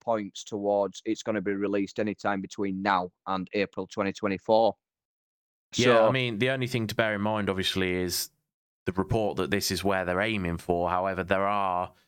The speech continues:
Speaker 2: internal sources that have apparently said that they doubt it as being potentially too ambitious to get the game out by April next year, which
Speaker 1: Yeah.
Speaker 2: that could push it into the next, you know, obviously middle
Speaker 1: And,
Speaker 2: of
Speaker 1: and,
Speaker 2: next
Speaker 1: and,
Speaker 2: year or
Speaker 1: yeah.
Speaker 2: beyond.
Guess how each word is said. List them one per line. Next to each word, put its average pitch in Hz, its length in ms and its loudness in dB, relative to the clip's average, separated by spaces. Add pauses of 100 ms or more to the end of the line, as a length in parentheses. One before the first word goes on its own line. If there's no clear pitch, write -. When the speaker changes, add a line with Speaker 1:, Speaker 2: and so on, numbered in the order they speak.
(160)
Speaker 2:
internal 107 540 0
sources 87 720 0
that - 80 0
have 85 100 -2
apparently 92 500 -2
said 90 300 -2
that 90 240 0 (640)
they 101 300 -2
doubt 101 580 0
it 87 120 0
as 87 420 0 (220)
being 95 220 0
potentially 101 500 0
too 101 320 0
ambitious 90 520 0
to - 100 -4
get - 220 -2
the 95 40 -2
game 90 300 0
out 90 240 -2
by 90 220 0
April 87 280 -4
next 80 240 -2
year, 87 240 0
which - 220 -4 (160)
Speaker 1:
Yeah. 143 340 0 (220)
Speaker 2:
that - 220 0
could - 220 -2
push - 260 0
it 90 80 0
into 90 260 -2
the 90 100 0
next, - 720 -2 (480)
you 90 80 -2
know, 80 140 0
obviously 82 560 -2 (140)
middle 80 240 2
Speaker 1:
And, 82 80 0
Speaker 2:
of - 0 -
Speaker 1:
and, - 20 2
Speaker 2:
next 80 220 0
Speaker 1:
and, 82 80 0
Speaker 2:
year 82 120 0
or 80 60 -2
Speaker 1:
yeah. 80 40 -2
Speaker 2:
beyond. 82 520 0